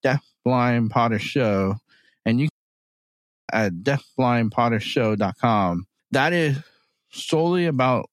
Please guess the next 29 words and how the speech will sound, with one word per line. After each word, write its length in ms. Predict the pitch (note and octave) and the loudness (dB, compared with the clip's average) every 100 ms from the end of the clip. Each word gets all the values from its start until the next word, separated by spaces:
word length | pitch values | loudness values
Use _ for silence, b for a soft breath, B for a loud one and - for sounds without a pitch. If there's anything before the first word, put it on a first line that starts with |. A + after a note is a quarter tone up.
| - | -4
living 600 | G#2+ A#2 D3 D#3 D#3 D3 | 0 2 2 2 2 2
beyond 420 | B2+ A#2 A#2 A2 | 2 2 2 0
challenges. 640 | - G#2+ A2+ G#2 F2+ F2 - B B B B | 0 0 2 0 0 -2 -4 B B B B
So 160 | - B2+ | -4 -2
I 200 | - A#2+ | 0 0
tell 240 | A#2+ A2+ | 0 0
my 280 | G2+ A#2 C3 | 0 0 0
story. 640 | B2 - C3 A#2+ A#2+ A#2+ A#2+ B B _ | -4 -4 -2 0 0 -2 -6 B B _
I 340 | G#2+ A2 G#2 E2+ - - - | 0 0 0 -4 -10 -18 -4
take 220 | C#3 C3 - - | -2 -2 -6 -6
specific 460 | A#2 - C3+ C3 - - - | -4 -2 -2 -4 -6 -12 -6
topics 400 | - A2+ B2 A#2 | -2 -2 -2 -2
that 100 | G2+ | 0
are 100 | F#2 | 0
difficult 720 | F#2+ C3+ C3 B2+ - C3+ A#2 | -2 -4 -2 -4 -2 -4 -2
to 80 | G#2 | -4
talk 360 | - C3+ C#3 | -2 -2 0
about, 380 | B2+ B2 B2+ - A2 | -2 0 0 -2 -2
and 160 | G#2 | 0
we 140 | G2+ F#2+ | 0 -2
deal 380 | F#2 C3+ C3+ | -2 -2 0
with 200 | C3 A#2 | -2 -2
them. 220 | - A#2 G#2+ | -2 0 0
We 240 | F#2 F#2 - | -2 -4 -4
figure 220 | D3 C3 | -2 0
out 180 | B2 G2 | -2 -2
tricks 440 | - - C#3 - - | -8 -4 -4 -4 -4
and 180 | G2+ | -4
tri-, 160 | - - | -2 -6